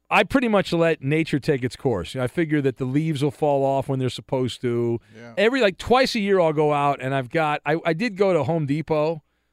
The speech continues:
Speaker 1: or if Dick and Dayton's listening, I went to Lowe's, and I bought these, uh, trimmers. So I have, I feel like a grown-up where I could cut back the trees if I had to,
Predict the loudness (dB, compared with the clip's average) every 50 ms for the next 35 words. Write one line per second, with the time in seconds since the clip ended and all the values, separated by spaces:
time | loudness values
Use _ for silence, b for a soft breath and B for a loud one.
0 | _ _ 0 0 0 0 0 0 -2 -2 0 -2 -2 0 0 0 0 -2 -2 -2
1 | -2 -2 -4 -4 -4 -4 -4 -4 0 0 0 2 0 -2 -4 b b b b b
2 | 2 2 2 2 4 4 6 6 6 4 2 0 0 0 0 0 0 0 2 2
3 | 2 0 0 2 4 4 4 2 0 -6 -12 -20 -20 _ _ _ _ _ _ 2
4 | 4 6 6 4 4 4 4 4 6 6 6 4 4 2 0 -6 b b b b
5 | b 0 0 0 2 2 2 4 4 4 4 2 0 -2 2 4 4 4 4 4
6 | 4 2 0 2 2 2 4 4 2 2 -2 -4 -2 0 0 0 0 -2 -8 _
7 | 0 0 0 0 2 0 2 2 2 2 0 _ -8 -6 -2 -2 -2 0 0 0
8 | -2 0 0 0 0 2 2 2 2 0 0 -2 0 2 2 2 0 -2